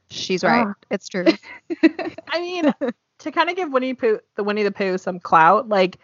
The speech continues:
Speaker 3: he's so O G in Disney. I remember, like, watching him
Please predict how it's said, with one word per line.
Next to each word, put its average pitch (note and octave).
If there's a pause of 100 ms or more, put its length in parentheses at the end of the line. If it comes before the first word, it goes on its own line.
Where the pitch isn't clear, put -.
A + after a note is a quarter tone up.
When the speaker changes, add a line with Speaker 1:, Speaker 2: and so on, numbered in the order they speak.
(260)
Speaker 3:
he's B3
so C4
O C4+
G G#3+ (120)
in F#3+
Disney. E3+ (320)
I A#3+
remember, B3+
like, G3
watching F#3
him F3+